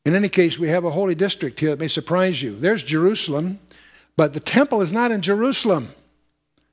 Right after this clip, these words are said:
It's almost fifty miles to the north. If you look at the holy district, it's fifty miles by fifty miles. And we have it divided with the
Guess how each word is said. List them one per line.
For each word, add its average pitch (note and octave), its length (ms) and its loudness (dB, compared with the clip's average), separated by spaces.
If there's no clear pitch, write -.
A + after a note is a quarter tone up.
It's C3 160 -4
almost F3+ 300 0
fifty F#3+ 300 -2
miles F3 340 -4
to - 60 -12
the E3 80 0
north. F#3 500 0
If D3 60 0
you C#3+ 40 2
look F3+ 160 0
at D3+ 100 -8
the C3+ 160 -6
holy E3+ 200 0
district, D#3 460 -2
it's B2+ 320 -10
fifty F#3 400 0
miles F3 420 -2
by E3 400 0
fifty E3 400 -2
miles. F3 720 0
And C#3+ 160 0
we C#3+ 140 -2
have E3 340 -2
it C#3+ 180 -6
divided D#3+ 480 0
with C#3+ 220 -4
the C#3 260 -4